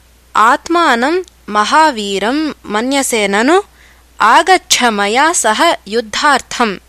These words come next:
इति। आञ्जनेयः शान्तस्वरेण अपृच्छत्, "आर्य, भवान् कः?"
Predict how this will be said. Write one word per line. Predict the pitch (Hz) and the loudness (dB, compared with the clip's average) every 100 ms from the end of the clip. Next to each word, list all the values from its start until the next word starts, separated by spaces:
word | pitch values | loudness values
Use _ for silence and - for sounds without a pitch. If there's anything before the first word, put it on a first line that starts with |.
| _ - | _ -16
इति। | 208 175 - _ _ - - - _ | -10 -10 -10 _ _ -20 -20 -20 _
आञ्जनेयः | - 226 302 320 247 185 175 170 175 294 320 - - - | -2 0 0 0 0 -2 -4 -4 0 0 0 -10 -20 -6
शान्तस्वरेण | - - 226 262 311 320 311 311 - 214 196 190 180 220 339 - _ 196 | -4 -2 0 -2 -4 -4 -4 -2 -4 -4 -2 -2 0 0 -2 -4 _ -6
अपृच्छत्, | - 170 - - - - - _ _ _ _ _ _ - | -4 -4 -4 -4 -6 -10 -20 _ _ _ _ _ _ 2
"आर्य, | 254 226 196 220 330 _ _ 208 | 2 2 0 -2 -2 _ _ -14
भवान् | - 277 381 453 | -6 2 4 4
कः?" | 427 294 277 285 | 4 2 4 2